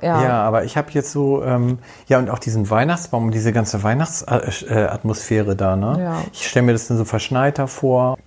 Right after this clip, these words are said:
Speaker 2: Und dann passierte auch noch so ein grausiges Verbrechen. Auch noch so innerhalb der Familie.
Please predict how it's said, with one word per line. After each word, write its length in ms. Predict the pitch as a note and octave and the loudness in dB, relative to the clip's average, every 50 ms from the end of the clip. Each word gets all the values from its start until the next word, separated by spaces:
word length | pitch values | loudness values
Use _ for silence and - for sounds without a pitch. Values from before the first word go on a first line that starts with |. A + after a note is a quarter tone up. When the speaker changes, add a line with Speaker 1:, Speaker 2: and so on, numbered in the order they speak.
| _ - | _ -6
Speaker 2:
Und 120 | A2 - | 0 2
dann 120 | B2 C3+ C#3+ | 2 2 2
passierte 420 | - C3+ B2 - - C3+ - B2 | 0 -2 -2 0 0 2 2 2
auch 60 | A#2 | 2
noch 140 | B2 B2 A#2+ | 0 0 0
so 100 | - - | 0 2
ein 100 | A#2+ A#2 | 2 2
grausiges 520 | G#2 G#2 G2+ A2+ B2+ C3 C3 A#2+ B2 A2 - | 2 2 2 2 2 2 0 0 -2 -4 -4
Verbrechen. 680 | - A2+ G2 F2+ G2+ A2+ C3+ - - G2 F#2 G2+ G#2+ - - - - _ _ _ | -2 -2 -2 0 0 -2 -2 -2 -2 -2 -2 -2 -4 -8 -14 -20 -20 _ _ _
Auch 120 | - G#2 - | -8 -4 0
noch 160 | B2 A#2+ A#2 | 0 -2 0
so 280 | - - G#2+ G2+ - - - _ _ _ _ _ _ - | 0 -2 -2 -2 -2 -6 -12 _ _ _ _ _ _ 0
innerhalb 400 | B2 C3 C3 B2+ B2+ A#2+ G#2+ - | 2 2 4 4 2 2 2 0
der 100 | A2 G2+ | -4 -2
Familie. 720 | - A2 G2+ G#2+ B2 C#3+ C#3+ A2 G2 F2+ F2+ G2 - | 0 0 2 4 4 4 4 2 2 0 0 -2 -4